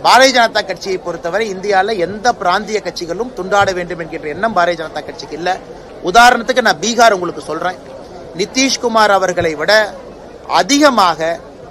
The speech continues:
நாம சீட்டுகளை பெற்ற பிறகு கூட நிதிஷ்குமார் அவர்களை முதலமைச்சராக ஆக்கி உட்கார வச்சிருக்கோம். அதே போல மகாராஷ்டிராக்கு நான் வர்றேங்கண்ணா. மகாராஷ்டிரால தனி மெஜாரிட்டி வந்த பிறகும் கூட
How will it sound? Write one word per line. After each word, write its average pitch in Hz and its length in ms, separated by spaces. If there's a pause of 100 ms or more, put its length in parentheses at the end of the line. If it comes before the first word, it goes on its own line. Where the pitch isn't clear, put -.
(120)
நாம 190 260
சீட்டுகளை 214 680
பெற்ற 170 300
பிறகு 170 340
கூட 175 180
நிதிஷ்குமார் 208 800
அவர்களை 175 300
முதலமைச்சராக 185 600
ஆக்கி 160 260
உட்கார 151 220
வச்சிருக்கோம். 123 400 (580)
அதே 262 280
போல 247 200
மகாராஷ்டிராக்கு 202 720
நான் 135 140
வர்றேங்கண்ணா. - 360 (540)
மகாராஷ்டிரால 226 880
தனி 240 280
மெஜாரிட்டி 247 580
வந்த 180 260
பிறகும் 156 400
கூட 165 360